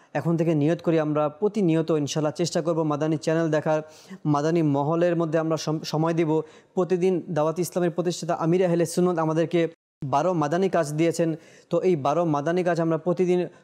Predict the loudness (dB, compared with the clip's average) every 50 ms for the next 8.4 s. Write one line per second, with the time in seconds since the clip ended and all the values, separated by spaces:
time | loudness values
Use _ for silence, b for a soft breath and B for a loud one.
0 | B _ -4 -2 -2 -2 -2 -2 0 0 0 0 0 0 0 0 0 0 0 -2
1 | 0 0 -2 -2 -2 -2 -2 0 0 0 0 0 0 0 0 -2 -2 -2 -2 -2
2 | -2 0 0 0 0 0 -2 -2 B B B B B B -6 -2 0 2 2 2
3 | 2 2 0 0 0 -2 -2 0 0 0 0 0 0 0 0 -2 -2 B B B
4 | B B _ _ -6 -6 -4 -2 0 0 2 2 0 -2 -2 -2 -4 -4 -4 -6
5 | -6 -6 -4 -2 0 0 0 0 -2 -4 -4 -4 -2 -2 -2 -2 -2 -2 -4 -6
6 | -6 -6 -6 -4 -4 -4 -4 -2 -2 0 0 0 -2 B B B B B B B
7 | -6 -6 -6 -4 -2 -2 -2 0 0 0 0 -2 -2 -4 -4 -4 -4 -2 -2 -2
8 | -2 0 0 0 0 0 0 -2